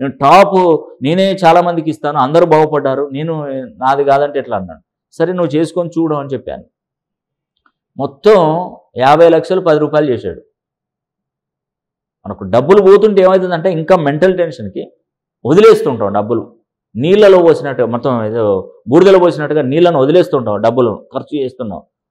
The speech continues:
ఒక రూపాయి పోయింది అనుకోండి, ఇంకా పోతుంటే, "ఇంకా పోనీ, పోనీ, పోనీ" అట్లాగా.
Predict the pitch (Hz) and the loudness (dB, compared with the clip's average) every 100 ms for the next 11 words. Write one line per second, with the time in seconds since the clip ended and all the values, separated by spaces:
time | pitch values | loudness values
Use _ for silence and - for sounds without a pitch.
0 | - 110 139 165 190 185 185 180 147 123 | -8 -2 2 4 4 4 0 -2 -2 -2
1 | 101 180 - 202 185 180 156 165 143 143 | -4 -6 0 0 2 2 0 -2 -4 -6
2 | 170 208 185 170 156 156 147 143 127 120 | -2 0 2 0 -2 -2 -2 -4 -8 -8
3 | 95 87 85 | -10 -10 -12